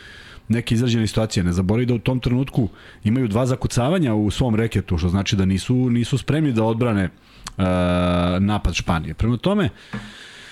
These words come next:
gledali smo možda i najbolju utakmicu prvenstva, i taktički, i igrački, i svakako. Kad kažem najbolju,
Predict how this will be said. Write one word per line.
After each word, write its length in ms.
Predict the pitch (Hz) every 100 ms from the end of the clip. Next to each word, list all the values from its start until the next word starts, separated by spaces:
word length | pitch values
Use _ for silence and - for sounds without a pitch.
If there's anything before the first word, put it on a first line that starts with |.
| - - - - _ -
gledali 280 | 110 175 160
smo 140 | 143
možda 240 | 135 175 165
i 40 |
najbolju 320 | 143 117 104
utakmicu 380 | 98 95 98 -
prvenstva, 480 | 95 87 87 - 160 - - - - -
i 140 | 143 151
taktički, 560 | 131 127 160 143 160 147
i 200 | 107 110
igrački, 560 | 135 147 - 143 104
i 60 | 92
svakako. 500 | - 92 107 - 190 - - - - - - _ _ _ _ - -
Kad 140 | 98
kažem 240 | 101 113 104
najbolju, 460 | 117 120 120 113